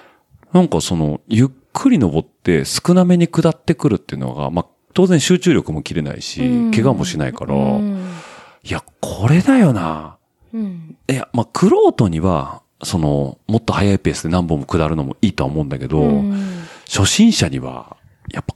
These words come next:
Speaker 1: これだよな。ってね、
Speaker 2: うん。
Speaker 1: 心底思いました。
Speaker 2: うん。
Speaker 1: そう。なんかね、うん。分かってたことなんだけどね、カルチャーショックだった。
Speaker 2: うん。
Speaker 1: だから、久保蔵さんとかは本当毎日あの人乗りに行くの。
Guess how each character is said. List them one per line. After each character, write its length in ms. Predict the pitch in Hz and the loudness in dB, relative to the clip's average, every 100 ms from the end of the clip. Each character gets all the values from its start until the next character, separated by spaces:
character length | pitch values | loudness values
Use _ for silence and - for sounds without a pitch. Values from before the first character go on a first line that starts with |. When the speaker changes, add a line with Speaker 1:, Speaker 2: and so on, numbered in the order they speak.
| - | -4
Speaker 1:
こ 240 | 139 - | -2 0
れ 100 | 131 | 0
だ 140 | 160 | 2
よ 140 | 160 107 | 2 2
な。 320 | 87 - - _ _ _ _ _ _ _ _ _ - | -2 -4 -10 _ _ _ _ _ _ _ _ _ -4
っ 60 | 185 | 0
て 80 | |
ね、 120 | 180 143 | 0 -2
Speaker 2:
う 40 | |
ん。 20 | |
Speaker 1:
心 280 | - - 151 | 0 2 2
底 260 | - - 71 | 2 -2 -2
思 160 | 69 | 0
い 20 | |
ま 160 | 64 - | -2 -6
し 100 | - | -14
た。 120 | - _ _ | -18 _ _
Speaker 2:
う 80 | 196 | 0
ん。 580 | 202 208 214 185 165 165 | 4 6 4 2 -2 -6
Speaker 1:
そ 440 | - - 65 - - _ _ - _ | -4 0 0 -2 -8 _ _ -20 _
う。 60 | - | -12
な 140 | - | -12
ん 60 | - | -10
か 180 | - - | -10 -10
ね、 160 | - - - - - - | -12 -12 -14 -16 -16 -8
う 80 | - | -4
ん。 500 | 92 85 85 82 - _ _ _ _ _ - - - | -2 -2 -4 -8 -10 _ _ _ _ _ -16 -16 -14
分 300 | - - 117 123 | -4 2 2 2
か 120 | - | 0
っ 60 | 202 | 0
て 140 | - 131 | 0 -2
た 80 | |
こ 140 | - 104 | 0 0
と 80 | 95 | 0
な 60 | |
ん 20 | |
だ 80 | 73 | 0
け 60 | 69 | -2
ど 60 | |
ね、 180 | 67 69 - _ | -2 -4 -6 _
カ 160 | - 101 | -4 -2
ル 80 | |
チ 100 | - | 0
ャ 40 | 110 | 0
ー 20 | |
シ 100 | 98 | 0
ョ 40 | |
ッ 40 | - | -2
ク 80 | - | -4
だ 100 | 73 | -8
っ 40 | - | -16
た。 80 | - _ _ - | -20 _ _ -8
Speaker 2:
う 60 | 208 | -6
ん。 880 | 196 196 202 196 190 185 180 170 165 | -4 -4 -4 -6 -6 -8 -8 -6 -2
Speaker 1:
だ 100 | 247 | 0
か 120 | - | 2
ら、 200 | 175 110 | 2 2
久 220 | - - | -2 -2
保 140 | 98 | 0
蔵 120 | 95 92 | 0 -2
さ 140 | 101 | -4
ん 60 | 90 | -4
と 80 | |
か 80 | - | -2
は 80 | 80 | 0
本 180 | - 180 | 0 0
当 120 | 156 | 2
毎 260 | 131 180 156 | 4 4 2
日 100 | 78 | 0
あ 60 | |
の 80 | 80 | -2
人 100 | 78 | -2
乗 140 | 76 | 0
り 80 | 85 | 0
に 100 | 73 | 0
行 100 | 67 | -6
く 20 | |
の。 120 | 67 | -10